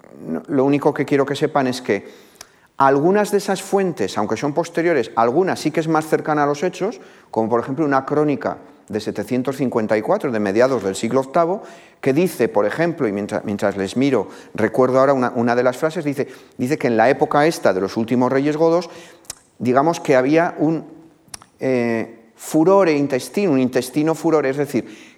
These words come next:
que había problemas internos dentro del reino,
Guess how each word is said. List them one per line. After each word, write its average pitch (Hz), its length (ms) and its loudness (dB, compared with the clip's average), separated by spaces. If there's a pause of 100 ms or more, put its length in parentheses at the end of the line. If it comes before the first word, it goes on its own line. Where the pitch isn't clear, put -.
que 143 100 2
había 160 680 2 (400)
problemas 156 540 6
internos 147 600 2
dentro 95 320 0
del 87 160 0
reino, 76 340 -6